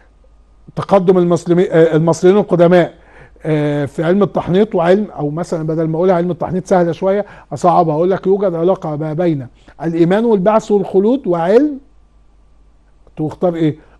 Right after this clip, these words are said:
الطب، ولا تختار الهندسة، ولا تختار الحساب، ولا تختار مثلًا علم الفلك؟ لا، تختار الطب طبعًا.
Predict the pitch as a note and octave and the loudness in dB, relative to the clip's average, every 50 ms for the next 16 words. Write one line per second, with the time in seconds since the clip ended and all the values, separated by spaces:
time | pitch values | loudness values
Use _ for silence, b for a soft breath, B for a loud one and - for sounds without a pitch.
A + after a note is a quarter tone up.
0 | b - D3 - - - E3+ F3 D#3+ D#3 D#3 C#3+ C#3 C3+ - - - - - D#3+ | b -16 -16 -6 0 2 2 2 2 0 -2 -2 -4 -6 -8 -12 -10 -6 -4 -2
1 | D#3 D3+ D3 D3+ C#3+ C3 C#3 C#3 C3+ C3+ C3+ D3 E3 - - D#3+ C#3 C#3 B2+ - | -2 -2 -4 -4 -6 -6 -6 -6 -6 -6 -6 -8 -8 -6 -8 -8 -8 -10 -12 -14
2 | - - - D#3 D#3 D#3 C#3 - B B B B B - C#3 C#3 C#3 C3+ C3+ B2 | -16 -12 -8 -6 -6 -6 -8 -10 B B B B B -10 -6 -6 -4 -6 -6 -8
3 | - - C#3 - - D#3 D#3 E3 D#3 D#3 C#3+ C#3 C#3 C3 - - - - D#3+ D3 | -8 -8 -8 -6 -6 -6 -4 -4 -4 -6 -6 -8 -8 -12 -14 -16 -14 -10 -10 -8
4 | C#3+ D3 D3+ D3+ - D#3 D3 D3 C#3+ C3+ - b b b b b C#3+ D#3 D#3 D3+ | -6 -6 -8 -8 -6 -8 -8 -8 -8 -10 -12 b b b b b -4 -2 0 -2
5 | C3 - D3 C3+ A#2+ - D#3 D#3 C#3 - - - - D#3 C#3+ C3 - - C#3+ C3 | -2 -4 -6 -10 -10 -10 -12 -12 -12 -12 -14 -14 -12 -10 -10 -12 -12 -14 -16 -16
6 | - _ - - A2 - | -18 _ -20 -20 -20 -20